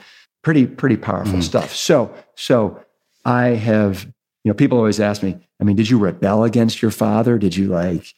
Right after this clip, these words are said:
Speaker 1: you know, instead, do you wanna go out and eat burgers and fries and cheese pepperoni pizzas?"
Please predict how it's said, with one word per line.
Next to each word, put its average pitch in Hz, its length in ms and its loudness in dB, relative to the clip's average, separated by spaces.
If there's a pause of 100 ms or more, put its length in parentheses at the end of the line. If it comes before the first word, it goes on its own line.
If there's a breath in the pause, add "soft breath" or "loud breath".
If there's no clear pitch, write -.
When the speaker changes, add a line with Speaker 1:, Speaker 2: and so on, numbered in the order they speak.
(340 soft breath)
Speaker 1:
you - 120 0
know, 92 480 -2
instead, 113 380 0
do 110 60 4
you 104 140 2
wanna 98 180 0
go 98 80 -2
out 92 120 -2
and 95 60 -2
eat 90 200 -4
burgers 110 480 0
and 87 120 -4
fries 113 640 0
and 95 220 -2
cheese 107 400 2
pepperoni 101 560 -2
pizzas?" 117 540 2